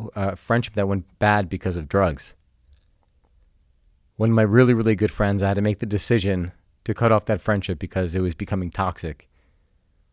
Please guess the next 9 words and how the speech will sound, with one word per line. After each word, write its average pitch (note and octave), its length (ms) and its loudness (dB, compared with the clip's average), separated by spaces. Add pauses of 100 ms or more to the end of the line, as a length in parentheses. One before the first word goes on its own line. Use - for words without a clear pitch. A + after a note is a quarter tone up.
(800)
He A#2 280 2
was G#2 260 2
addicted B2+ 540 0
to, G#2+ 520 0 (120)
uh, F#2 340 -6
a G2 120 -8
specific G2+ 520 -6
drug F#2+ 380 0 (1120)
and F#2+ 680 -2